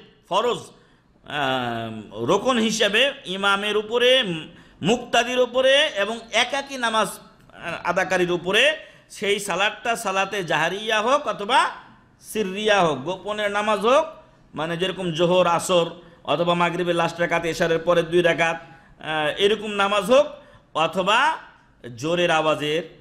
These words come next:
নামাজ হোক। ওয়ালা তাসকুতু ইল্লা আনিল মাসবুক আল্লাযী যাকারনা, ওই যে রুকু পাওয়া লোক যা-, যেটা উল্লেখ করলাম, ওই রকম লোক ছাড়া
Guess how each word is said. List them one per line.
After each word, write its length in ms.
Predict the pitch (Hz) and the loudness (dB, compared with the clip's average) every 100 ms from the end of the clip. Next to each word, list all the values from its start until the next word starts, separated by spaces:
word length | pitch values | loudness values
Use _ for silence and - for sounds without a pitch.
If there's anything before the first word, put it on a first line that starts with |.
| _ | _
নামাজ 440 | 123 147 143 123 120 | -4 -2 -2 -4 -8
হোক। 100 | 110 - - - | -12 -18 -20 -6
ওয়ালা 320 | 123 160 156 | 0 2 2
তাসকুতু 600 | 143 175 - - 185 180 - | 0 -4 -8 -8 -6 -6 -4
ইল্লা 420 | 170 175 165 160 | 0 2 4 2
আনিল 380 | 147 156 151 143 | 2 0 -2 -6
মাসবুক 580 | 139 156 - 151 202 202 | -6 -6 -8 -2 -2 0
আল্লাযী 400 | 160 147 135 127 | -2 0 -2 -2
যাকারনা, 720 | 120 117 123 113 113 151 147 107 - - - | -4 -2 -2 -2 0 0 0 -4 -14 -20 -6
ওই 120 | 180 | -4
যে 140 | 175 | -2
রুকু 320 | 147 160 170 233 | -4 -4 -8 -6
পাওয়া 300 | 226 196 175 | 0 2 2
লোক 260 | 160 135 | 2 0
যা-, 260 | 120 139 120 | 0 0 -2
যেটা 180 | 127 143 | -4 -4
উল্লেখ 340 | 143 151 151 | -2 -4 -4
করলাম, 320 | 170 185 190 180 - - - | -2 0 -2 -4 -18 -20 -8
ওই 200 | 170 220 | 0 2
রকম 340 | 302 277 285 240 | 2 -2 -4 0
লোক 260 | 214 190 | 0 -2
ছাড়া 360 | - 170 160 151 | 0 2 2 0